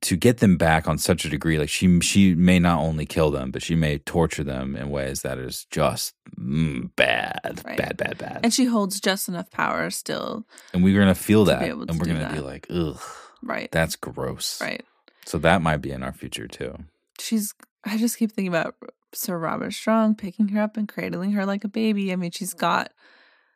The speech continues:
Speaker 2: the people on her side to be able to, to do that. And so I, I guess one of what I'm realizing, what my question is
Speaker 1: Mm-hmm.
Speaker 2: to you is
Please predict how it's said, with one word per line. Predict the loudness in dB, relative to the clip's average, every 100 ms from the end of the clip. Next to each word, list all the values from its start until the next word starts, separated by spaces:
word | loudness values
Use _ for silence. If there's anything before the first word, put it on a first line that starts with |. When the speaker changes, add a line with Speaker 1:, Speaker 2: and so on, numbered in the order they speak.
| _ -4
Speaker 2:
the | -4
people | -2 -6 -2
on | -2 -2
her | -6
side | -6 -6 -6
to | -6
be | -6
able | -6 -8
to, | -10 _ -8
to | -6
do | -4 -4
that. | -4 -6 -6
And | -8 -6
so | -4 -4 -8 -14 _ _ _ _ _ _ _ _ _ _ _ _ _
I, | 2 2 -4 _ _ _ _ _ _ _ _ _ _ -2
I | 0
guess | 4 2 0 -4
one | -2 0 0
of | -2 -6 -12 -16 _ _ -6
what | -2 0
I'm | 0 -4 -6 _ _ _ _ _ _ _ -6
realizing, | 2 4 4 4 2 -2 -2
what | -2
my | -4
question | -4 -4 -4 -4 -4 -6
is | -6 -8 -10 -12 -8
Speaker 1:
Mm-hmm. | -4 -4 -6 -12 _ _ _ -8
Speaker 2:
to | -4
you | -4 -4 -6 -6
is | -8 -8 -8 -10 -12 -12